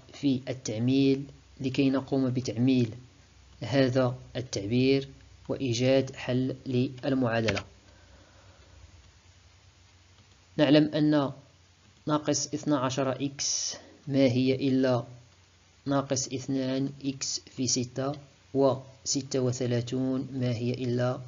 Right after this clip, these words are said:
ستة أس اثنان. إذن أحصل على المتطابقة الهامة رقم اثنان، وبالتالي نحصل على إكس ناقص ستة الكل أس اثنان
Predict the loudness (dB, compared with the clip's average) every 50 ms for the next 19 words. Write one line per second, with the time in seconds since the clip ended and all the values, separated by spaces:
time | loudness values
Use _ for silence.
0 | -12 -8 -6 -4 -6 -6 -4 -6 -6 -4 -6 -8 -10 -10 -6 -4 -4 -2 -2 -2
1 | -4 -4 -8 -10 -12 -10 -10 -6 -4 -4 -4 -4 -4 -8 -12 -18 -20 -20 _ _
2 | -20 -20 -20 -20 -20 -12 -2 0 2 4 4 4 2 2 0 -4 -6 -4 -4 -2
3 | -2 -2 -2 -2 -2 -2 -2 -2 -2 -2 -4 -2 -2 -2 0 0 -2 -4 -2 -2
4 | -2 0 0 -2 -4 -10 -20 -20 _ _ -6 -4 -4 -2 -2 -2 0 0 0 0
5 | 0 0 0 0 -2 -4 -4 -6 -6 -6 -8 -16 -20 -20 _ -12 -10 -8 -6 -4
6 | -2 0 0 2 2 0 0 -2 -6 -12 -16 -20 -20 _ -20 _ _ _ _ -20
7 | -20 -20 -20 -20 _ _ _ _ _ _ _ _ -20 -20 -20 _ _ _ _ -20
8 | -20 -20 -18 -16 -16 -18 -18 _ _ _ _ _ _ _ _ _ _ _ _ _
9 | _ -20 _ _ _ _ _ _ _ _ _ _ _ _ _ _ _ -20 -20 -20
10 | -20 _ _ _ _ _ _ _ _ _ _ _ _ _ _ _ _ 0 2 4
11 | 4 2 4 4 4 6 6 4 4 2 2 0 -2 0 0 0 0 2 2 2
12 | 2 2 2 0 -2 0 0 -2 0 2 2 0 0 2 0 0 0 0 -2 -2
13 | -2 -2 -2 -2 -2 -2 -2 -2 -2 -2 -2 -2 2 2 2 2 2 0 0 -2
14 | -2 -2 0 0 2 2 2 2 0